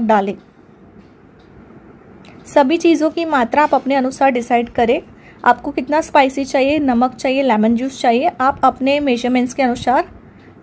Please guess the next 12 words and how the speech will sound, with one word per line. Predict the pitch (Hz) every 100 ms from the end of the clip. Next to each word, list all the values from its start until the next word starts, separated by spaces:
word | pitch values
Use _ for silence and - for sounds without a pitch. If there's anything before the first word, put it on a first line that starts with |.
| -
adjust | 226 269 330 -
कर | 254
सकते | 233 208 - 214
हो। | 208 196 220 - 294
उसके | - 359
बाद | 311 311
उसको | 302 - 349
अच्छे | 320 -
से | 285 381
mix | 320 220 -
कर | 240
दीजिए, | 220 208 190 196